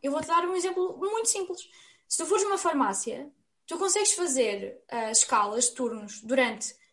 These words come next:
meio ano, com uma paragem de duas semanas e mais meio ano, só com estágios curriculares.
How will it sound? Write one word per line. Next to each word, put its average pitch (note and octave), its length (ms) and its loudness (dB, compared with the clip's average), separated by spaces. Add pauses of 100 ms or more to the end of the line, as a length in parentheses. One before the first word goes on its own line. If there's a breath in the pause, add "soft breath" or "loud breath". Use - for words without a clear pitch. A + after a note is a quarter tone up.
(180 soft breath)
meio D#4 340 4
ano, G3+ 460 2
com A#3+ 120 -10
uma B3 180 0
paragem C#4+ 340 4
de C4+ 60 0
duas D4 200 -2
semanas A3 340 -2
e A#3+ 60 -2
mais D4+ 300 4
meio A#3+ 340 0
ano, A3 380 -4
só - 320 4
com F#4+ 120 -2
estágios - 380 4
curriculares. - 720 -10